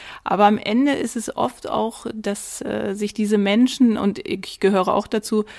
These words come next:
sich dem Gemeinwohl verschrieben fühlen und eben etwas für die Gemeinschaft machen wollen. Das hat viel mit Solidarität zu tun. Ich denke nur daran, äh, am Beginn der Pandemie,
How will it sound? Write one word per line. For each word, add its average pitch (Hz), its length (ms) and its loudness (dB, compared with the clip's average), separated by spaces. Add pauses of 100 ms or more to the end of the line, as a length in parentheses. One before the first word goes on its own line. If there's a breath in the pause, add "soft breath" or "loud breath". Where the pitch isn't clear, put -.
(120 loud breath)
sich - 220 -4
dem 208 180 2
Gemeinwohl 185 800 4 (280 loud breath)
verschrieben 196 580 -2
fühlen 190 400 0
und 185 340 -4
eben 190 200 0
etwas 196 260 -4
für 208 100 -4
die 190 100 -2
Gemeinschaft 233 760 2
machen 175 260 -8
wollen. 170 220 -6
Das 180 160 -6
hat 220 140 -4
viel 247 180 0
mit 240 160 2
Solidarität 202 760 -2
zu - 120 -6
tun. 220 360 2 (400 loud breath)
Ich - 60 -20
denke 208 280 4
nur 208 140 4
daran, 196 520 2
äh, 196 320 -4 (100)
am 180 320 -2
Beginn 226 360 8
der 214 120 6
Pandemie, 202 720 2